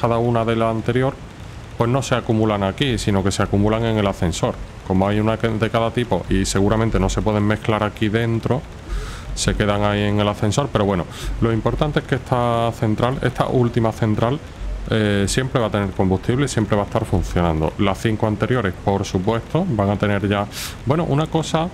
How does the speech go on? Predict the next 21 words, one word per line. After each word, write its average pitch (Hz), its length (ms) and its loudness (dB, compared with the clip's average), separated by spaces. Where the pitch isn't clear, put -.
como 107 220 2
aquí 117 160 -2
han 147 160 0
entrado 143 360 0
barras 123 300 0
de 139 60 2
uranio, 127 420 0
o 107 120 0
creo 123 220 0
que 139 80 0
las 120 120 0
metí 110 320 2
yo 110 160 4
a 107 60 2
mano, 110 300 2
¿no? 107 140 2
Porque 107 240 0
me 95 100 2
quedé 101 440 2
con 101 200 0
ellas, 98 360 2